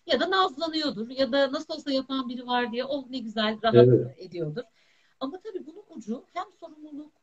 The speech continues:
Speaker 1: gelişimini olumsuz etkiliyor, hem özgüveni olumsuz etkiliyor, hem de sınır algısını olumsuz etkiliyor. Çünkü bedeniyle ilgili de bir sınır algısı oluşsun istiyoruz çocuklarda. Yani sınırlar dedim ya, aynı zamanda bizi korumak için var. O yüzden
Speaker 2: Evet, çok doğru.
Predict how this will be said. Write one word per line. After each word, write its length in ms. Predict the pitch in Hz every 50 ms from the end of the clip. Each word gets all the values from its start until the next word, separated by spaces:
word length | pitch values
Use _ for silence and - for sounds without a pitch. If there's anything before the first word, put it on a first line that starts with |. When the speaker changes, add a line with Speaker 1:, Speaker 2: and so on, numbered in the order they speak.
| -
Speaker 1:
gelişimini 460 | 269 262 233 214 - - 202 190 175 151
olumsuz 400 | 156 160 160 160 156 - 147 151
etkiliyor, 480 | 151 151 - _ - 151 147 147 151 160
hem 160 | 202 247 269 -
özgüveni 560 | - 277 285 - - 285 269 262 254 240 220 214
olumsuz 460 | - 180 165 156 151 156 - 147 151
etkiliyor, 460 | 147 151 _ _ - 156 185 233 269
hem 180 | - 339 349 349
de 60 | 381
sınır 240 | _ _ 330 349 370
algısını 460 | 349 302 240 214 - 165 _ - 165
olumsuz 380 | 160 156 151 151 151 - 156 147
etkiliyor. 400 | 151 151 _ _ - 220 311 403 _
Çünkü 340 | - - 294 285 277 302 302 - - - - - - - - _ _ -
bedeniyle 540 | 180 220 240 214 262 294 294 320 330 330 320
ilgili 340 | 285 269 226 226 214 214 -
de 120 | 190 160
bir 60 | 185
sınır 300 | - _ - 190 185 180
algısı 480 | 185 175 170 165 151 156 156 _ - -
oluşsun 400 | - 170 160 156 _ - 165 156
istiyoruz 380 | 156 _ _ 160 156 151 147 - _
çocuklarda. 640 | 165 151 - - - - 147 143 139 139 - 151 156 - _ _ _ _ _ -
Yani 220 | 220 220 226 226
sınırlar 600 | 220 - - 247 240 262 262 262 262 262 269 262 254 -
dedim 320 | 214 233 240 240 392 370
ya, 100 | 294 240
aynı 200 | 240 247 254 240
zamanda 380 | 214 233 226 220 220 214 220 208
bizi 180 | 208 - 214 -
korumak 440 | - 220 202 196 196 196 202 -
için 320 | - 156 - - 165 156 147
var. 200 | 139 139 139 - _ _ _ - _ _ -
O 120 | 254 285
yüzden 240 | 294 269 226 135 127
Speaker 2:
Evet, 360 | 127 127 123 123 123 - - -
çok 220 | 143 143 139 - -
doğru. 100 | 120